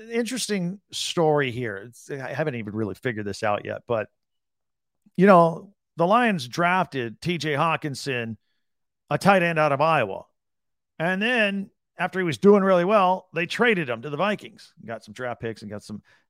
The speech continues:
and, and, and they end up drafting another tight end out of Iowa, Sam Laporta.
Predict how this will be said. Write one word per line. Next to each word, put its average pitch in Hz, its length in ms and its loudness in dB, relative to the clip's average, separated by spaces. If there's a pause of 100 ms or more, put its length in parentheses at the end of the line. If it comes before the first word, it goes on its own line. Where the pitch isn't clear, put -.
and, 185 180 -10
and, 202 240 -6
and 175 100 -6
they 196 140 0
end 233 140 0
up 180 80 -4
drafting 196 400 0
another 208 240 0
tight 196 280 -2
end 190 480 -2
out 185 200 2
of 208 60 0
Iowa, 185 480 0
Sam 175 260 -4
Laporta. 180 420 -2